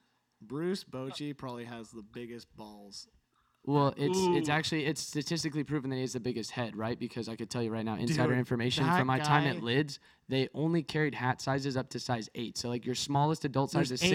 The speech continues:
Speaker 1: eight,
Speaker 2: and
Speaker 1: and
Speaker 2: seven,
Speaker 1: then there's
Speaker 2: eight.
Speaker 1: Bochy. Like,
Speaker 2: And then
Speaker 1: they
Speaker 2: there's,
Speaker 1: just have a
Speaker 2: yes,
Speaker 1: Bochy,
Speaker 2: yes.
Speaker 1: yeah.
Speaker 2: So Bochy would probably have to get his hats custom ordered from New Era 'cause he's, like, an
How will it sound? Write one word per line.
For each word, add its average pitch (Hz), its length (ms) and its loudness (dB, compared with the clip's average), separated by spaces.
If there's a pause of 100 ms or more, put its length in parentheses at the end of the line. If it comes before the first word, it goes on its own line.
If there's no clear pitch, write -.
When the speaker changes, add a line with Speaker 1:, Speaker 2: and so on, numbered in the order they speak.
(100)
Speaker 1:
eight, - 60 -4
Speaker 2:
and - 40 2
Speaker 1:
and 185 80 0
Speaker 2:
seven, 180 140 2
Speaker 1:
then 175 80 0
there's 151 160 0
Speaker 2:
eight. 120 80 -18
Speaker 1:
Bochy. 147 400 -4 (100)
Like, 131 120 -6
Speaker 2:
And 143 60 4
then 151 60 6
Speaker 1:
they 147 80 6
Speaker 2:
there's, 135 60 4
Speaker 1:
just 117 100 -4
have 156 60 6
a - 20 10
Speaker 2:
yes, 131 220 4
Speaker 1:
Bochy, 139 60 0
Speaker 2:
yes. 117 220 0
Speaker 1:
yeah. 110 80 -12 (120)
Speaker 2:
So 135 180 0
Bochy 143 560 2
would 127 220 -2
probably 143 320 4
have 135 140 -2
to 127 100 -8
get 131 80 0
his 123 100 -4
hats 131 320 0
custom 131 420 -4
ordered 120 320 0
from 127 220 0
New 120 160 -2
Era 113 260 -2
'cause 113 160 -8
he's, 120 120 -4
like, 123 100 -2
an 117 80 -4